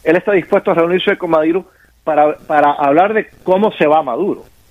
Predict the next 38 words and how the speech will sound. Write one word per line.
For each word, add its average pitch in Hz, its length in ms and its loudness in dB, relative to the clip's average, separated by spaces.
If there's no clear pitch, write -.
con 131 180 -2
cómo 160 320 0
se 165 160 -2
larga 170 420 0
Maduro, 143 400 2
cómo 147 200 -2
se 160 180 0
va 151 220 0
del 131 340 -2
poder. 127 640 -2
Eso 185 220 2
es 214 60 2
algo 220 240 -2
que 151 280 2
yo 143 140 0
creo 175 180 -2
que 180 120 -2
es 139 80 -4
muy, 156 400 0
muy 151 220 2
positivo. 151 680 0
Sabemos, 165 640 -2
eso 147 180 -4
ha 139 120 0
sido 156 280 4
reportado 139 460 0
en 151 60 -6
la 147 100 0
prensa, 139 320 -4
que 123 120 -4
Maduro 127 320 2
le 143 100 2
ha - 20 -6
estado 143 420 0
rogando 147 600 0
y 147 80 -2
pidiendo 143 420 2
reunirse, 135 800 -2